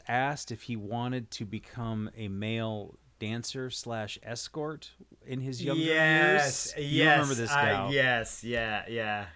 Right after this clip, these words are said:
Speaker 2: yeah.
Speaker 1: So he talks
Speaker 2: Yeah.
Speaker 1: about his time doing that, or,
Speaker 2: Right.
Speaker 1: well, not doing that, or how,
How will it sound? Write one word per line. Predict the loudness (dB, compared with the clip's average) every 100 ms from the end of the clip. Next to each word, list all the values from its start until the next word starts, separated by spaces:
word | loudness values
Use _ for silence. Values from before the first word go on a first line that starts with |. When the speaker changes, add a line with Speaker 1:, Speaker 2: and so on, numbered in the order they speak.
| -16
Speaker 2:
yeah. | -14 -6
Speaker 1:
So | 0 4 4 4 0
he | -6 -8
talks | -4 -4 0
Speaker 2:
Yeah. | -2 0
Speaker 1:
about | 0 -2 -4
his | -8 -8 -8
time | -10 -6 -2 0 2 0 -2 -8 -16 _ _ _ -16 -2
doing | 0 2 0
that, | -2 -2 -4 -12 -20 -20 _
or, | -4 -2 -2 -4 -6
Speaker 2:
Right. | -2 0
Speaker 1:
well, | 0 0 -2 -12 _ -10
not | -4 -4 -4 -6
doing | -6 -6 -6
that, | -8 -8 -10 -10
or | -10 -10
how, | -6 -4 -4